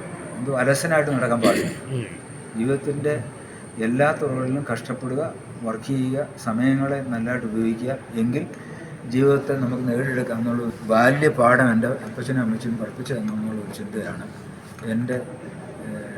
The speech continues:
Speaker 1: അടിസ്ഥാനമായിട്ട് എനിക്ക് എപ്പോഴും ഓർമ്മ. എൻ്റെ മനസ്സിലുള്ള ഒരു വലിയ ചിന്തയെന്ന് പറഞ്ഞാൽ, ഇപ്പം ഒത്തിരി വർഷങ്ങളായിട്ട് നമ്മൾ തമിഴ്നാട്ടിലൊരു ഹോസ്പിറ്റൽ പണിയണമെന്നൊരു ആഗ്രഹമുണ്ടായിരുന്നു. അപ്പോൾ അവിടെ നമുക്ക് ലാൻഡുണ്ട് തെങ്കാശി.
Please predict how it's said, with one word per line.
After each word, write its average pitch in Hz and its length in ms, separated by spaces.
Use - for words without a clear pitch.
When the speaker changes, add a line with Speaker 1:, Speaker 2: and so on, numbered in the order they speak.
Speaker 1:
അടിസ്ഥാനമായിട്ട് 120 640
എനിക്ക് 107 220
എപ്പോഴും 107 220
ഓർമ്മ. - 120
എൻ്റെ 160 220
മനസ്സിലുള്ള 180 440
ഒരു 165 160
വലിയ 156 220
ചിന്തയെന്ന് 143 440
പറഞ്ഞാൽ, 107 300
ഇപ്പം 131 260
ഒത്തിരി 156 260
വർഷങ്ങളായിട്ട് 131 600
നമ്മൾ 120 160
തമിഴ്നാട്ടിലൊരു 135 760
ഹോസ്പിറ്റൽ 131 440
പണിയണമെന്നൊരു 104 560
ആഗ്രഹമുണ്ടായിരുന്നു. 80 540
അപ്പോൾ - 160
അവിടെ 127 160
നമുക്ക് 131 300
ലാൻഡുണ്ട് 120 440
തെങ്കാശി. 98 380